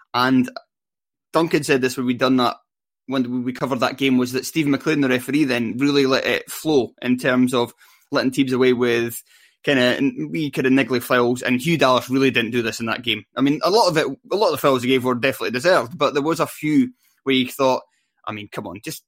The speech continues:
just let it go. It's, it's an Old Firm game. You're gonna get a lot of body contact. You could have just let play continue there.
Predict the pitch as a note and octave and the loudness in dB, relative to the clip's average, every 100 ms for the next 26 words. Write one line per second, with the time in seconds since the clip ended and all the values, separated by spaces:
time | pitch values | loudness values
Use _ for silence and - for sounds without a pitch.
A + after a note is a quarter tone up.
0 | - F3+ D#3+ A2+ - A2 - A#2+ - - | -16 -6 -4 -4 -6 -10 -8 -6 -6 -8
1 | - - B2+ D3 C3+ C3 B2+ A#2+ A#2+ C#3+ | -10 -8 -6 -6 -4 -2 0 0 0 0
2 | C#3 B2 B2+ G#2+ B2 G#2+ A#2+ A#2 A2+ A2+ | 2 0 -2 0 -2 -2 -4 -4 -4 -4
3 | A2 A2 G#2+ G#2 - _ D3+ C3+ A#2+ A#2 | -6 -4 -4 -4 -12 _ -2 -2 -2 -8
4 | - B2 A#2 - A#2+ G#2+ G#2+ _ _ _ | -8 -6 -6 -4 -4 -4 -8 _ _ _
5 | _ _ _ C#3 B2+ A2 G#2+ F#2 | _ _ _ -10 -6 -6 -6 -8